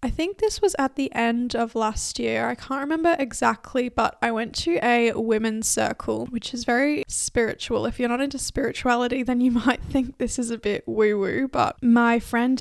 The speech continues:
Angela actually organizes these women's circles in Melbourne. Her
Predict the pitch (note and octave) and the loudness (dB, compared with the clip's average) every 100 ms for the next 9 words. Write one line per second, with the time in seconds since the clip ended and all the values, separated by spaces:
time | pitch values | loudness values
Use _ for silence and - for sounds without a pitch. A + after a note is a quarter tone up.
0 | - A3+ A3+ A#3 A#3 G#3+ - - - A#3 | 0 0 0 2 2 2 0 -2 -4 -6
1 | - - C4 A#3 B3 B3 A#3+ A3+ A#3 A#3+ | -4 -2 0 4 4 4 2 2 0 -2
2 | A#3 A3+ A3+ A3 C4 C#4+ C#4 - A#3 A3 | -4 -2 -2 0 2 2 2 4 2 2
3 | - A3+ A#3 - A#3+ A#3 A3 G#3+ - - | -4 -4 -4 -2 0 2 2 0 -4 -6
4 | - - C4+ | -4 4 6